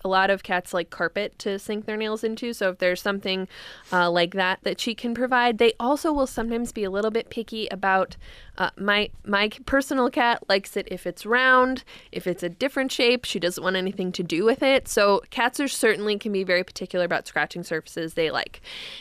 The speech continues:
If scratching is a problem for you and your cat doesn't seem to be taking you up on any of the toys that you've offered, uh, one thing that you might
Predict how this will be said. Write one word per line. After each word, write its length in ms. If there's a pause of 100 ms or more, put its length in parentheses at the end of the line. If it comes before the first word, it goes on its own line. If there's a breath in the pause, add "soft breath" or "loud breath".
(140 loud breath)
If 160
scratching 540
is 440
a 60
problem 460
for 180
you 320
and 400
your 120
cat 240
doesn't 260
seem 220
to 140
be 240
taking 300
you 140
up 160
on 160
any 220
of 220
the 260 (220 loud breath)
toys 260
that 80
you've 200
offered, 500 (280 loud breath)
uh, 180
one 260
thing 140
that 100
you 120
might 380